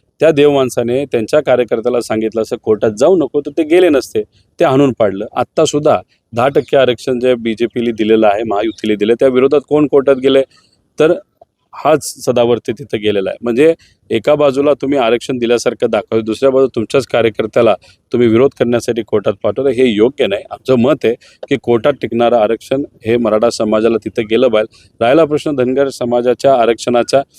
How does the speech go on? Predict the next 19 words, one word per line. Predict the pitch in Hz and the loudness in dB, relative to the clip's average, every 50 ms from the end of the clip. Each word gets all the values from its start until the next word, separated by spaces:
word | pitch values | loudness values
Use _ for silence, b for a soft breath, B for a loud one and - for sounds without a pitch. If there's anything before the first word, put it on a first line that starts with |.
| b b b b _ - | b b b b _ 0
त्या | 131 131 | 0 2
बाबतीत | 131 131 123 - - 143 | 2 2 0 0 -2 -2
दोन | 131 117 123 120 123 | -2 0 0 0 0
हजार | 120 117 131 127 - _ _ _ | 2 2 2 0 0 _ _ _
चौदाला | - - 113 127 131 160 147 117 98 90 - _ _ _ _ _ - | -4 0 0 2 4 4 2 2 0 -2 -6 _ _ _ _ _ -18
स्वतः | - - - 123 117 113 151 156 160 160 160 165 - - | -12 -4 -2 -2 0 2 2 4 4 4 2 0 -6 -12
देवेंद्र | 123 117 120 120 127 131 131 123 - | -8 -4 -2 -2 0 0 -2 -2 -2
फडणवीस | 123 123 123 120 110 | -2 -4 -4 -4 -4
साहेब | - 127 127 123 | -4 -4 -4 -2
जेव्हा | 117 123 120 113 | 0 -2 -2 0
विरोधी | 107 107 123 - 151 | 2 0 0 2 0
पक्ष | 135 - 117 - - 131 | -2 -4 -4 -6 -4 -2
नेता | 117 113 104 - 117 | 0 0 0 2 2
होते | 113 104 98 - - | 2 2 0 0 0
आणि | 120 120 123 110 | 0 0 0 -2
काँग्रेसचे | - 113 107 113 117 120 113 - - 131 - _ b b b b b - | -2 -2 0 0 0 0 0 -2 -4 -6 -6 _ b b b b b -2
अध्यक्ष | 110 110 110 143 147 - - - | -2 0 2 0 0 0 2 2
होते, | 139 110 98 92 - - | 2 2 2 -2 -4 -2
अ, | - 117 113 107 101 | 0 2 2 2 0